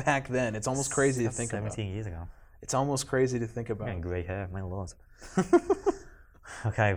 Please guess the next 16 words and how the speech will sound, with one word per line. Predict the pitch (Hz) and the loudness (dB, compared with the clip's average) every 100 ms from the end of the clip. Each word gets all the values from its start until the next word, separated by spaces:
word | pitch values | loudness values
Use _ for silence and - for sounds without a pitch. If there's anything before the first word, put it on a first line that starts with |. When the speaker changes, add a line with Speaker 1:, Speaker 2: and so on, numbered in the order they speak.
| - | -2
Speaker 2:
well, | 104 98 90 | 0 2 2
move | 110 107 | 2 2
on | 104 98 | 2 2
to | 104 98 90 | 4 4 2
our | 98 98 | 4 6
week | 98 104 - | 6 0 2
five | 107 101 - | 6 6 4
prediction. | 92 92 95 - 87 113 | -4 -4 -4 -6 -8 -6
Speaker 1:
Okay, | 113 - 117 110 101 - | -8 -2 2 2 0 -8
let's | 104 | -12
do | - 107 | -6 -4
this. | 98 104 - - - | -4 -6 -12 -16 -8
Speaker 2:
Hit | 107 95 | -6 -4
me | 92 - - | -8 -8 -8
with | 95 | -6
your | 92 90 | -2 -4